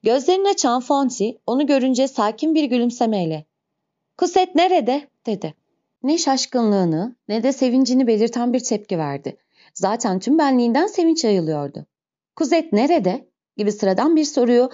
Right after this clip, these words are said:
Madeline'in nasıl yanıt vereceğini bilemeyeceği ölçüde hiçbir kuşku ve endişeye yer vermeyen derin bir inanç ve güvenle sormuştu. Devam etti.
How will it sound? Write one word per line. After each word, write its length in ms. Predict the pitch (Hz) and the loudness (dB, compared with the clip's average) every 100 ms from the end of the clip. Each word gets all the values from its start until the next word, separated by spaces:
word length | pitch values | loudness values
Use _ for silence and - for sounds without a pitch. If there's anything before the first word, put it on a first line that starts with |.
| - - _ | -8 -20 _
Madeline'in 640 | 220 285 269 269 247 254 | -2 -2 0 2 2 2
nasıl 260 | 240 247 311 | -2 0 0
yanıt 280 | 247 254 254 | 2 0 2
vereceğini 500 | 247 226 233 240 214 | 0 2 2 2 2
bilemeyeceği 480 | 233 302 277 226 226 | 2 4 4 4 2
ölçüde 440 | 240 202 226 247 | 0 -2 -2 -2
hiçbir 420 | - 220 - 320 | -4 -4 -2 -2
kuşku 300 | 311 294 - | -2 -4 -2
ve 100 | 247 | 2
endişeye 400 | 247 240 - 233 | 2 0 0 2
yer 220 | 226 220 | 2 2
vermeyen 460 | 233 247 220 208 208 | 2 2 2 0 2
derin 240 | 302 311 | 2 4
bir 100 | 311 | 2
inanç 380 | 226 247 285 285 | 2 2 0 0
ve 60 | 285 | -2
güvenle 400 | 247 233 180 160 | 0 0 0 0
sormuştu. 680 | 160 147 139 139 - - _ _ _ _ - | -2 -2 -4 -8 -10 -14 _ _ _ _ -4
Devam 320 | 226 339 349 | 0 2 2
etti. 360 | 196 - - | 0 -4 -14